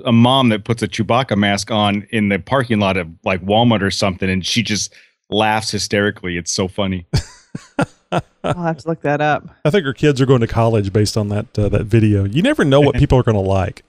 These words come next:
Speaker 1: Yeah.
Speaker 3: S-, speak-,
Speaker 2: No, it's
Speaker 3: speaking of
Speaker 2: true.
Speaker 3: never knowing what people are gonna like, let's get on to Grand Adventure with, uh, Cody.
Speaker 1: Well, since, uh, the blackmail seems to have worked and these guys let me back on the show, <laughs> I guess I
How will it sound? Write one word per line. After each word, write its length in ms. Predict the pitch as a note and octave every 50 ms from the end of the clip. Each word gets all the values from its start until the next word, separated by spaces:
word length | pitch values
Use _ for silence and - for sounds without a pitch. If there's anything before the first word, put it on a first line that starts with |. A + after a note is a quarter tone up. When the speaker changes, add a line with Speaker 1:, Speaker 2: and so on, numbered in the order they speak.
| _ _ _ _ _ _ _ -
Speaker 1:
Yeah. 220 | A#2 G#2+ G2+ F#2+ F#2+
Speaker 3:
S-, 100 | - G3
speak-, 100 | G3 F#3
Speaker 2:
No, 200 | E3+ D#3 D#3 D3+
it's 100 | D3+ -
Speaker 3:
speaking 260 | - B3 B3 B3+ G3+
of 60 | F3
Speaker 2:
true. 80 | D#3+ D#3+
Speaker 3:
never 180 | E3 D#3 D#3+
knowing 240 | D3 D3 C#3+ C#3 C3
what 120 | B2+ A#2+
people 180 | - D#3 C#3 B2
are 60 | A#2
gonna 140 | B2 A#2+ A2
like, 360 | G#2+ A2 B2 C3+ C3 A#2 A#2+
let's 200 | C3+ D#3+ E3+ -
get 140 | - F#3+ F#3
on 180 | F#3+ F#3+ F#3+ E3+
to 200 | - C#3+ B2+ A2+
Grand 420 | G2+ G#2 G#2+ A2+ B2+ D3 E3+ F3+
Adventure 540 | F3 C#3+ A2+ A#2+ C#3 F#3+ F#3+ - B2 C3 D#3+
with, 480 | F3 D3+ A#2+ A#2+ A#2+ A#2+ A2 - - -
uh, 220 | B2 A#2 A#2 A#2
Cody. 400 | - - C#3+ F3+ B3+ C4+ - - _ _ _ _ _ _ _ _ _ _ _ _ _ _ _ _ -
Speaker 1:
Well, 220 | C3 C3+ C3+ - C#3+
since, 380 | - - D#3+ C#3+ B2 - -
uh, 160 | - C3 B2+ A#2+
the 80 | A#2+
blackmail 480 | A#2 F#2+ C3+ C#3+ D#3+ - - E3 C#3 B2+
seems 260 | - - D3 C#3 -
to 100 | - C#3
have 160 | B2 A#2+ A2 G2+
worked 400 | A2 A#2+ A#2 G#2+ G#2+ G#2 - A#2+
and 80 | G#2+
these 140 | A2 A2 -
guys 200 | - A#2 A2 G#2
let 100 | A2+ A2+
me 80 | A2 G#2
back 200 | A2+ A2 G#2+ -
on 140 | A2+ G2+
the 60 | G2 F#2+
show, 440 | - - B2+ A#2+ A2 G2+ F#2 F2 - - F#3+ - - -
<laughs> 280 | - - E3 D3+ -
I 100 | - A#2+
guess 200 | G#2+ B2+ B2+ -
I 160 | D3+ A2+ C3